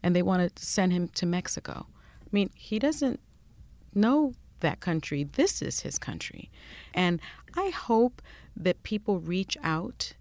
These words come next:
and either, you know, watch our show or, or try to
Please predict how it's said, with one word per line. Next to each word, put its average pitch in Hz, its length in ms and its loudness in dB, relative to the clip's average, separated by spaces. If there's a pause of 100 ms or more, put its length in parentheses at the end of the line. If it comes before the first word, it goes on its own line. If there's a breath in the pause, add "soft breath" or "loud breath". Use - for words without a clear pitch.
(420 loud breath)
and 180 200 2
either, 175 340 4 (440)
you 196 140 4
know, 165 100 6
watch 175 500 0 (120)
our 175 160 6
show 175 520 4
or, 165 240 0
or 160 120 -2
try 254 280 0
to 240 160 4